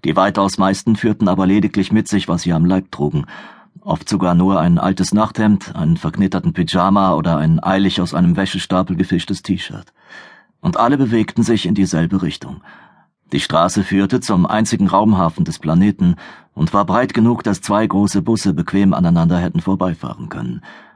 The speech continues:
Doch die Menschenmassen drohten, sie vollkommen zu verstopfen. Sollte es soweit kommen, würde es den Slugs die Einnahme der Kolonie nur noch leichter machen.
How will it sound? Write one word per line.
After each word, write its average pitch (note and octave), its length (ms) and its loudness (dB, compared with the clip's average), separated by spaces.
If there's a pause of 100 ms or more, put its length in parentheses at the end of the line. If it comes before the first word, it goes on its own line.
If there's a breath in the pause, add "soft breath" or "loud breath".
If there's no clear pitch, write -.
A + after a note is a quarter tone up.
(260 loud breath)
Doch F2 220 0
die F#2 140 2
Menschenmassen G2 680 2
drohten, G#2 340 0
sie F#2+ 160 2
vollkommen F#2 500 0
zu F2+ 120 -6
verstopfen. - 580 -6 (560 loud breath)
Sollte C#2 320 -4
es - 120 -6
soweit E2 340 0
kommen, F#2+ 340 4
würde F2 220 2
es E2 100 0
den D#2+ 160 0
Slugs - 640 -2
die - 120 -2
Einnahme F2 420 2
der E2 100 0
Kolonie F2+ 440 2
nur F2+ 220 4
noch E2+ 180 0
leichter - 380 -4
machen. - 380 -12